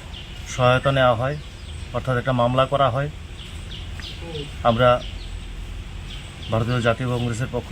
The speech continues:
থেকে আমরা তাদের পাশে থাকব, সেই অঙ্গীকার আমাদের আমরা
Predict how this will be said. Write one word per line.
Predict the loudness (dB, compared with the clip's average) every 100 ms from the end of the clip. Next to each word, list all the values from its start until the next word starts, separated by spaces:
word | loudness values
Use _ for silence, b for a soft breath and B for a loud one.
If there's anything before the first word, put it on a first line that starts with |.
| -2
থেকে | -2 -2 -4 -8 -12 -6 -2
আমরা | -2 0
তাদের | 0 -2 -4 -10 -12 -12 -8 0
পাশে | 0 0 -2
থাকব, | -2 -2 -2 -4 -8 -14 -14 -14 -12 -4
সেই | 0 0 -2 -2
অঙ্গীকার | -2 -2 2 2 2
আমাদের | -2 -4 -8 -6
আমরা | -2